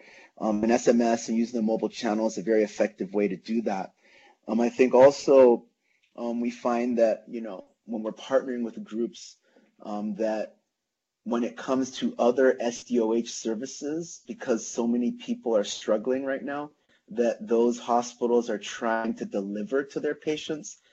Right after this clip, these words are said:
understanding there's broader needs outside of the clinical care. Um, linkages to services and care are very effective in terms of understanding who has what needs where efficiently through texting.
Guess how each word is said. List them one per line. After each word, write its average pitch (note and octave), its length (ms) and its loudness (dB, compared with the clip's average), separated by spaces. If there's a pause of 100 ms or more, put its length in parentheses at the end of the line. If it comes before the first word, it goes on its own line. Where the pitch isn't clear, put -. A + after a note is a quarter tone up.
(160)
understanding A2+ 640 0
there's G#2+ 160 -2
broader A2 420 0
needs A2+ 320 -2
outside G#2+ 340 0
of G#2 60 -2
the G2+ 60 -6
clinical A2 420 -4
care. A#2 460 2 (580)
Um, A2 320 2
linkages C#3 640 2
to A#2+ 60 -6
services B2 600 0
and A2+ 140 -8
care B2 380 4
are G#2+ 120 4
very A#2 360 4
effective A#2+ 640 0
in G#2+ 100 -2
terms G#2 220 -6
of G2 160 -8
understanding A2 880 -4 (280)
who C3+ 260 4
has A#2+ 420 -2
what A2+ 180 -2
needs G#2+ 400 -4
where G2+ 340 0 (520)
efficiently F#2+ 600 0
through - 280 -6
texting. - 520 -4